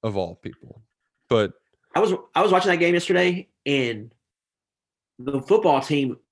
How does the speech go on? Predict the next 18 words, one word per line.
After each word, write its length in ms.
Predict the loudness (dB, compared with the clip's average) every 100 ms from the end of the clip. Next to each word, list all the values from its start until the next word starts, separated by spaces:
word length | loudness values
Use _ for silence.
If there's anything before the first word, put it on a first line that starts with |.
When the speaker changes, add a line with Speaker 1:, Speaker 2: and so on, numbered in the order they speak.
| _ -4
Speaker 2:
they 140 | 0
have 140 | 2 0
some 160 | 0
dudes 260 | 4 4 2
on 160 | -2
defense 480 | -4 -8 -10 -16 -16
now. 280 | -16 -18 -20 _ _ _ _
Speaker 1:
Man, 300 | -8 -6 -8 _
Chase 280 | -4 -2 0
Young 320 | -2 -2 -4 -10 -20 -14 -8
does 180 | -6 -2
not 180 | -2 -4
look 140 | -6
like 100 | -14
a 40 | -16
rookie. 340 | -16 -16 -20 -20 _ _ _ _
Speaker 2:
Chase 360 | -6 2 2 4
Young, 520 | 2 2 -2 -4 -8